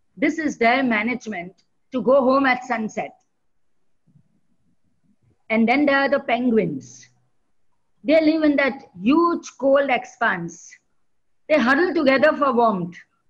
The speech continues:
How do they do that? They manage it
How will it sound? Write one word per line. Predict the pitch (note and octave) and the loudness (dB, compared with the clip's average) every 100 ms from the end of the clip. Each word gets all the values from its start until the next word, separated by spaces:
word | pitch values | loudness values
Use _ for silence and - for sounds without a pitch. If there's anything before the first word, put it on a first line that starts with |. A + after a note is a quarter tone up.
| _ _ _ _ _ _ _ _ _ _ - | _ _ _ _ _ _ _ _ _ _ 0
How | D#4 | 0
do | E4+ D#4 | 0 0
they | E4 C4+ | 0 2
do | D4 | 0
that? | C#4 B3 A#3+ - - _ _ _ _ _ _ | 2 2 0 -4 -20 _ _ _ _ _ _
They | G3 B3+ | 2 2
manage | A3+ A#3 C#4+ E4 B3 | 4 2 2 2 2
it | A3 - | 0 -2